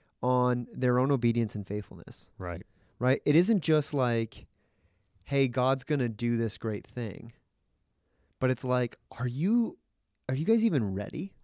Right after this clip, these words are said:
Speaker 2: Are you gonna be a part of this great thing that God's gonna do?
Speaker 1: Yeah. Like
Speaker 2: Or is it gonna be for a next generation?
Speaker 1: Yeah. Yeah.
Speaker 2: Uh,
Speaker 1: Almost like the generation in the wilderness, right?
Speaker 2: Oh, you beat me to it.
Speaker 1: In Exodus.
Speaker 2: Yeah.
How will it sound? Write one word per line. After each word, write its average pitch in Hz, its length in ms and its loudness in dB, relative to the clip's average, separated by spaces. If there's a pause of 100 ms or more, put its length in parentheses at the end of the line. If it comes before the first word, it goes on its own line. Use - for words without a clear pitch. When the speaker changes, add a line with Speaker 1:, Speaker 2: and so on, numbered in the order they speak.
(600)
Speaker 2:
Are 120 80 0
you 123 220 2
gonna 175 180 2
be 147 120 2
a 131 60 2
part 131 280 0
of 101 80 -6
this 101 180 -6
great 104 220 -6
thing 98 140 -8
that 98 100 -8
God's 92 240 -6
gonna 90 180 -8
do? - 260 -14
Speaker 1:
Yeah. 120 200 0 (800)
Like 123 240 -2 (400)
Speaker 2:
Or 120 160 0
is 113 80 -2
it 127 40 0
gonna 120 160 0
be 120 120 -2
for 113 140 -6
a 113 40 -4
next 104 220 -8
generation? - 600 -12 (100)
Speaker 1:
Yeah. 113 180 -4 (800)
Yeah. 107 140 -10 (360)
Speaker 2:
Uh, - 60 0
Speaker 1:
Almost 202 280 6
like 180 200 6
the 143 60 -4
generation 135 580 2
in 123 320 2
the 117 260 2
wilderness, 117 560 -2
right? 160 80 4
Speaker 2:
Oh, 165 180 6
you 120 160 -4
beat 104 160 -8
me 98 80 -12
to 95 100 -16
it. - 180 -14
Speaker 1:
In 120 100 0
Exodus. 104 540 -4
Speaker 2:
Yeah. 104 140 -8